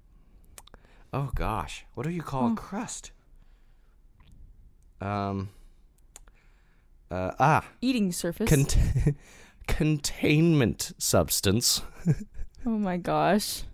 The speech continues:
Speaker 1: Which you can often find in the freezer section or
Speaker 2: Mm-hmm.
Speaker 1: in the baking section.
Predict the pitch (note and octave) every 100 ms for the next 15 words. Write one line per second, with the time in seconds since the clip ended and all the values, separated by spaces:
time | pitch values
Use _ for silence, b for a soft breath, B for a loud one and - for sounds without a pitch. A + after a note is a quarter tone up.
0 | - - - - - B B B B B
1 | A#2+ C#4 A#3+ C3+ C3 D#3 A2 F#2+ F#2 G2
2 | F#2+ E2+ E2 G#2 D#2+ C2+ A1+ - G#2+ -
3 | B B B B - E2 D2+ A3 F2+ D#2+
4 | D2+ D#2+ D2+ D#2+ - C2+ A#1+ - G2+